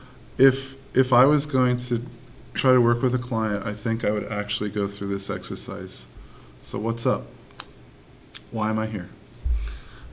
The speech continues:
And they're gonna talk about what, what their biggest pain point is, and what, and then, so they talk about a pain point, and you say, "Okay, so what?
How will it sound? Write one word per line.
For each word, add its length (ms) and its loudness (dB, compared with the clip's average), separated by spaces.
And 140 0
they're 120 2
gonna 180 2
talk 320 0
about 340 -6
what, 340 2
what 260 2
their 120 6
biggest 380 2
pain 200 2
point 280 -6
is, 420 -10
and 220 -2
what, 160 0
and 200 6
then, 360 6
so 140 0
they 100 8
talk 280 4
about 180 8
a 40 4
pain 260 2
point, 440 -4
and 160 4
you 120 6
say, 180 4
"Okay, 380 4
so 220 2
what? 240 0